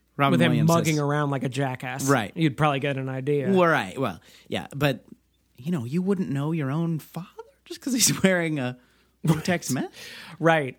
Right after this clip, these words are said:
Speaker 2: And, but, I mean, uh, in The Grinch, the Grinch isn't wearing necessarily latex, but he's wearing a Santa costume.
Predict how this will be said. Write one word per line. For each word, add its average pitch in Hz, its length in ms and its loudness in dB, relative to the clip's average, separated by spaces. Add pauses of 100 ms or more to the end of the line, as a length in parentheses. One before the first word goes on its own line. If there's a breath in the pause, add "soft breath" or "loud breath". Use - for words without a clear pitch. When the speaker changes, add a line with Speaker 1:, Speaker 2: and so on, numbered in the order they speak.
(120)
Speaker 2:
And, 233 140 4
but, 294 120 4
I 285 80 2
mean, 269 180 0
uh, 202 600 2
in 196 140 4
The 175 60 2
Grinch, 202 520 2
the 156 100 4
Grinch 226 320 2
isn't 160 200 0
wearing 170 340 2
necessarily 131 560 -2
latex, 139 500 -4
but 160 140 -8
he's 320 200 -4
wearing 311 160 -4
a 233 40 -2
Santa 233 360 -4
costume. - 640 -14